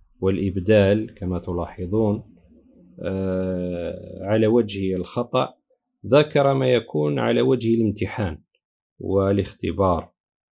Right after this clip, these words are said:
وذكر شرطه بأن لا يستمر، فإن استمر على وجه الإغراب،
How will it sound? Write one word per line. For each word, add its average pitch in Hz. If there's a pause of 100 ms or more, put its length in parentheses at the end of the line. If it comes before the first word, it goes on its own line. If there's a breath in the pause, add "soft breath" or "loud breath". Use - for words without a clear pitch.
(240)
وذكر 113
شرطه 120 (520)
بأن 107
لا 139
يستمر، 113 (280)
فإن 120
استمر 104 (100)
على 98 (520)
وجه 104
الإغراب، 101